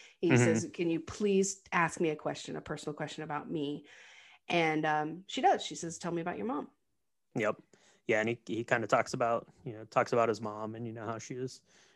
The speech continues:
Speaker 2: you know, materialistic and really pretty. And that's kinda, you know, where he picked up on all this stuff. And, uh, we find out that his, uh,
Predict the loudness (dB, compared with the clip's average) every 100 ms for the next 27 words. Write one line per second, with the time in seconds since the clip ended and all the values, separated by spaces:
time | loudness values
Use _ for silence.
0 | _ -2 -2 -6 _ _ -2 4 6 8
1 | 6 4 4 4 4 4 6 6 2 2
2 | 2 2 -2 0 2 4 4 4 4 2
3 | 0 0 -2 -4 -4 -6 -4 -2 0 -2
4 | -4 -2 -2 -2 -4 -4 -8 _ _ -2
5 | 0 0 -2 0 0 0 -4 -4 -4 -4
6 | -6 -10 -14 -10 -10